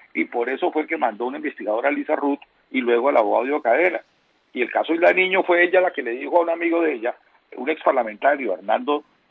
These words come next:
eh, eh, Torres Barrera, y quien fue quien le comentó al presidente de que había un entramado montado por Montalegre y Perdomo en la fiscalía en contra de él y su familia. Entonces, ¿en dónde aparece el presidente buscando testigos?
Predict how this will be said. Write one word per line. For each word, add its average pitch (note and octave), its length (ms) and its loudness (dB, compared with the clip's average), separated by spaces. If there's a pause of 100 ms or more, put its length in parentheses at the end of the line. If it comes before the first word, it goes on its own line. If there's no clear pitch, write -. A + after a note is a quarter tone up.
(160)
eh, G2+ 380 -10 (480)
eh, A2 280 -8
Torres D3 280 2
Barrera, E3 480 6 (300)
y B2 100 -18
quien C3+ 200 -6
fue C#3 140 -6
quien E3+ 140 -4
le D#3+ 80 -8
comentó A#2+ 320 -10
al A#2 60 -10
presidente C#3 680 -8 (140)
de A#2 100 -12
que A#2 100 -10
había A#2+ 280 -4
un C#3+ 120 -6
entramado A#2+ 500 0
montado B2 340 -6
por D3+ 120 -8
Montalegre A#2+ 460 -8
y - 20 -10
Perdomo A2 380 -6
en C#3+ 60 -6
la C#3+ 60 -2
fiscalía A#2 420 -10
en C3 80 -10
contra C3+ 320 -4
de A#2+ 100 -2
él A#2+ 100 -6
y C#3+ 40 -20
su C#3 80 -20
familia. A2+ 440 -4 (320)
Entonces, F3+ 520 2
¿en D#3+ 220 0
dónde G#3 240 6
aparece E3 380 2
el G#3 60 -6
presidente E3 600 -6 (180)
buscando E3+ 460 -4
testigos? G3+ 540 -10